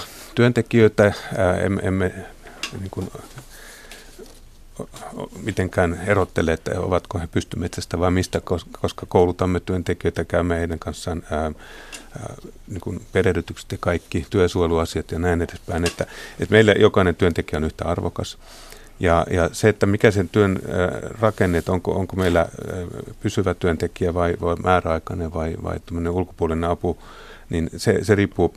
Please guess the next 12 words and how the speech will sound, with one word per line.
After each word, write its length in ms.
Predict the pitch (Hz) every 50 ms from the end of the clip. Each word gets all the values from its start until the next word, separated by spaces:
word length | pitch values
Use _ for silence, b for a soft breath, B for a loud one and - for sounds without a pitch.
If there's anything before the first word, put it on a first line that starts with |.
| - -
paikkakunnasta. 720 | 107 95 - - 92 - - 90 90 90 82 - - -
Toisella 340 | - 98 90 - - 90 85
paikkakunnilla 640 | - - 90 82 - - - - 82 80 82 85 90
on 100 | 101 95
ollut 200 | 90 90 85 90
vaikea 300 | 87 87 - - 87 80
saada 220 | - 85 80 80
työntekijöitä 680 | - - 82 78 80 80 78 - - 80 76 - - 78
ja, 180 | 76 78 - -
ja 80 | 85 82
silloin 240 | - 85 82 82
tämmöinen, 320 | 78 78 78 78 80 82